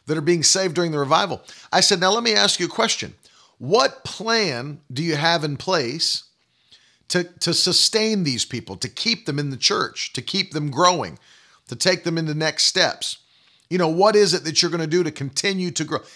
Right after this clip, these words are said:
'Cause he, he had just said to me, "Man, I'm so thankful for this revival, Brother Ted.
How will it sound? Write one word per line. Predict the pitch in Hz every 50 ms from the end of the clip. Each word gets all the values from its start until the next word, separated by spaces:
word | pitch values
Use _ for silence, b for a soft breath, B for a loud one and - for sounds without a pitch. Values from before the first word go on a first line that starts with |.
| B B B
'Cause | - 147 127
he, | 151 190
he | 175 - - 190 196
had | 170 143
just | 120 165 165 - -
said | - 175 160
to | 151
me, | 131 104 - B B B B
"Man, | 110 160 180
I'm | 160 160 151
so | - - 208 185
thankful | - - 185 196 208 139 - 143
for | 107 156
this | 151 156 - -
revival, | 143 135 120 156 175 185 170 156
Brother | 120 123 113 113 117
Ted. | - - 143 143 -